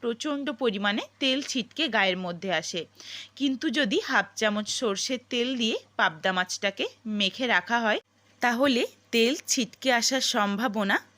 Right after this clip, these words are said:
অনেকটাই কমে যায়। এপিঠ ওপিঠ উল্টে পাল্টে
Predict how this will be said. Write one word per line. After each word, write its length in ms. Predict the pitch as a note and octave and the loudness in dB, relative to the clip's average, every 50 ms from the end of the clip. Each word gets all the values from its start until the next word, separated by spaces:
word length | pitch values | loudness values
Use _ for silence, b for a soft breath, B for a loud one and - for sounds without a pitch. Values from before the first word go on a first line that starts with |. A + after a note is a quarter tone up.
| _ _ | _ _
অনেকটাই 560 | - F#3+ G3 G3 G3 - - - B3 C4 F4 | -2 0 0 0 -2 -4 -4 -2 0 0 0
কমে 340 | F4 - C4 G#3 F3+ E3+ E3 | 0 0 0 0 0 -2 -4
যায়। 280 | E3+ D#3 F3 E3 D#3+ - - - _ _ _ _ _ _ _ _ _ _ _ _ _ _ _ _ _ _ _ _ _ _ _ _ _ _ b b b b b b b b b _ | -2 0 0 0 0 -2 -8 -14 _ _ _ _ _ _ _ _ _ _ _ _ _ _ _ _ _ _ _ _ _ _ _ _ _ _ b b b b b b b b b _
এপিঠ 320 | - A#3+ B3 - D4+ C#4+ A3 D4 | -2 -2 0 2 0 0 2 2
ওপিঠ 320 | C#4 - - C4 C#4+ - - - - | 0 2 2 -2 -2 -2 -6 -12 -6
উল্টে 320 | - A3+ A#3+ A3+ - C4 C4 | -2 0 0 2 2 0 0
পাল্টে 400 | C4 B3 A3+ B3 B3 A#3+ - A#3+ | 2 2 2 2 2 0 -2 -4